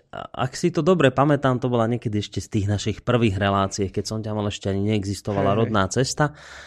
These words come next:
Speaker 1: A tak sme sa trošku o tebe rozprávali a teraz neviem, či si to dobre pamätám, ale tú prvú knihu, ktorú si začal písať, postihol taký nie celkom najšťastnejší osud.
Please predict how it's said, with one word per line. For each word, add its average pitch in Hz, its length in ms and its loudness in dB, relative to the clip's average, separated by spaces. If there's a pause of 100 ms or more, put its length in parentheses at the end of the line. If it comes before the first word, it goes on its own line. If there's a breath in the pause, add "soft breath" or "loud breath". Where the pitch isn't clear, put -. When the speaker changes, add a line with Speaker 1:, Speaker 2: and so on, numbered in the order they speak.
Speaker 1:
A - 80 -12
tak 113 180 0
sme 127 80 2
sa 120 140 -4
trošku - 320 -6
o - 100 2
tebe 147 220 0
rozprávali 147 580 4
a 113 100 8
teraz 156 300 4
neviem, 233 300 4
či 196 160 0
si 220 80 -4
to 190 100 0
dobre 175 300 4
pamätám, 160 400 4
ale 156 160 4
tú 139 100 2
prvú 226 360 6
knihu, 135 220 4
ktorú 139 280 0
si 139 160 -4
začal 147 260 0
písať, 147 460 0
postihol 175 480 4
taký 160 280 0
nie 202 220 4
celkom 180 460 2
najšťastnejší 151 800 2
osud. 185 500 2